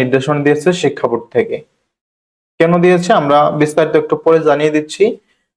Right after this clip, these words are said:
So বন্ধুরা, মূল ভিডিওতে যাওয়ার আগে তোমাদের কাছে রিকোয়েস্ট থাকবে, এখনো যারা বেসিক স্কুল টোয়েন্টি ফোর YouTube চ্যানেলটি সাবস্ক্রাইব করনি, অবশ্যই চ্যানেলটি সাবস্ক্রাইব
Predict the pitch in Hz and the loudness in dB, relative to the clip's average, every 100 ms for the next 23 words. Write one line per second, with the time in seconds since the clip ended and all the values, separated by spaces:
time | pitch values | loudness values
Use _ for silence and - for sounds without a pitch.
0 | - - 151 160 202 151 143 147 143 143 | -6 -2 0 2 0 0 0 0 -2 0
1 | 160 165 165 160 160 156 202 214 139 127 | 0 0 2 2 2 0 -2 -4 -2 0
2 | 131 139 - 147 135 135 156 127 - 156 | 0 -4 -2 -2 0 0 0 0 0 -2
3 | 151 175 226 - _ _ _ _ - 139 | 0 -4 -4 -10 _ _ _ _ -4 -2
4 | - 160 151 151 156 139 131 139 143 143 | -2 -2 0 0 0 0 -2 0 -2 0
5 | 156 151 151 147 - 151 143 143 151 - | -2 0 -2 -4 -2 0 0 -4 -10 -4
6 | 143 143 151 151 143 135 - 156 160 160 | -2 0 0 0 -6 -6 -4 -2 0 0
7 | 175 143 139 - 208 262 _ _ _ _ | 0 0 -2 -2 -4 -4 _ _ _ _
8 | _ - 151 143 147 147 175 135 127 - | _ -6 -2 0 -2 -2 -4 -2 -4 -2
9 | 147 | -4